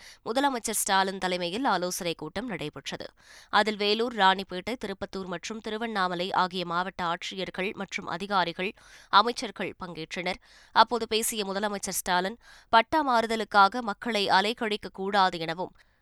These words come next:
அனைத்து துறைகளும் ஒன்றாக இணைந்து செயல்பட்டால்தான் வளர்ச்சி பெற முடியும் எனவும் கூறினார். ஏதாவது ஒரு திட்டம் முடக்கப்பட்டாலோ, சுணக்கமாக நடந்தாலோ, அது அரசின் மீது விமர்சனமாக வைக்கப்படுவதாக குறிப்பிட்ட முதல்வர்,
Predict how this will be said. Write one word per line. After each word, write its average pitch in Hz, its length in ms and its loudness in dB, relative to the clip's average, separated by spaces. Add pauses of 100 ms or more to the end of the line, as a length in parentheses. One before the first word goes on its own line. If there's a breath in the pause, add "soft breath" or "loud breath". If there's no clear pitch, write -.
(120)
அனைத்து 214 340 4
துறைகளும் 233 540 0
ஒன்றாக 208 500 8
இணைந்து 202 400 -4
செயல்பட்டால்தான் 190 760 2
வளர்ச்சி 196 380 -4
பெற 190 200 -4
முடியும் 208 360 -6
எனவும் 160 320 -10
கூறினார். 143 480 -8 (460)
ஏதாவது 214 500 8
ஒரு 214 160 -2
திட்டம் 233 360 -2
முடக்கப்பட்டாலோ, 185 840 0 (160)
சுணக்கமாக 202 600 2
நடந்தாலோ, 175 520 0 (360 soft breath)
அது 208 220 4
அரசின் 240 380 4
மீது 220 240 -2
விமர்சனமாக 208 720 4
வைக்கப்படுவதாக 190 840 2
குறிப்பிட்ட 185 420 -8
முதல்வர், 180 400 -2